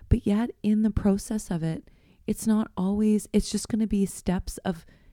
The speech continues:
taking a step out. And sometimes you'll have this response. And also it's saying, even what happens in the natural is not necessarily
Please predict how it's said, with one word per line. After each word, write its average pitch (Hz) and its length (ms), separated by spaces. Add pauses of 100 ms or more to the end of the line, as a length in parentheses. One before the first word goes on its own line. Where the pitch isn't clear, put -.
taking 185 340
a 214 40
step - 280
out. 254 240
And 175 160
sometimes 220 520
you'll 190 200
have 175 240
this - 240
response. 175 560 (460)
And 208 100
also 262 360
it's 349 140
saying, 202 320 (320)
even 254 200
what 349 120
happens 233 400
in 190 80
the 175 80
natural 165 540
is 185 180
not 180 280
necessarily 165 760